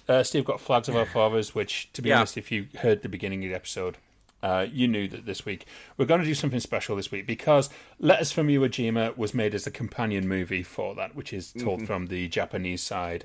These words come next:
Speaker 1: of the Iwo Jima.
Speaker 2: And after watching Flags of Our Fathers, I'm really looking forward to seeing what the other side of the battle is gonna be like because, you know, it doesn't matter which side that you're on in a war, everyone is fighting for their own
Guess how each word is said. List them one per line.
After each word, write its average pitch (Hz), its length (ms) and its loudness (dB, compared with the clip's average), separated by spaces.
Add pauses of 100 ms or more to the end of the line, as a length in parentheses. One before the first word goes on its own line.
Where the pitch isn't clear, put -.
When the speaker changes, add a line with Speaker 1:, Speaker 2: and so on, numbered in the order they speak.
Speaker 1:
of 85 400 -4
the 113 140 -10
Iwo 90 200 -6
Jima. 87 360 -10 (420)
Speaker 2:
And 120 240 2
after 120 240 -2
watching 113 300 -2
Flags 110 240 -2
of 104 80 -4
Our 107 120 -2
Fathers, 107 320 -4
I'm 107 280 -6
really 117 180 -4
looking 113 220 -8
forward 107 280 -4
to - 80 -12
seeing 98 360 -8
what 104 180 -10
the 98 240 -10
other 113 160 -6
side 104 300 -6
of 90 60 -12
the 101 60 -12
battle 95 380 -12 (400)
is 98 180 -6
gonna 101 300 -6 (140)
be 104 160 -2
like 90 260 -8
because, 110 560 -4 (260)
you 139 120 -2
know, 135 100 2
it 117 120 -4
doesn't 131 180 -4
matter 120 120 2
which 110 220 -4
side 113 240 4
that 95 140 -4
you're 117 160 2
on 110 180 2
in 110 80 0
a 110 60 0
war, 98 300 -4 (800)
everyone 131 960 -2
is 117 200 -8
fighting 123 340 -4
for - 100 -10
their 127 180 -4
own 127 300 -6